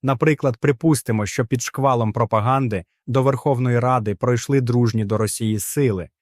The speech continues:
Наприклад, вони захочуть змінити Конституцію та зробити Україну парламентсько-президентською республікою, як у Грузії.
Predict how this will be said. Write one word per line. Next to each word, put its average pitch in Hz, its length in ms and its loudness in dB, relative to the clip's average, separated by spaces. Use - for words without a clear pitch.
Наприклад, 135 520 0
вони 131 240 0
захочуть 131 520 0
змінити 147 440 -2
Конституцію 123 960 -2
та 127 120 -2
зробити 135 500 -2
Україну 127 500 -2
парламентсько-президентською 120 1500 -2
республікою, 101 840 -2
як 135 180 0
у 156 120 2
Грузії. 107 600 -2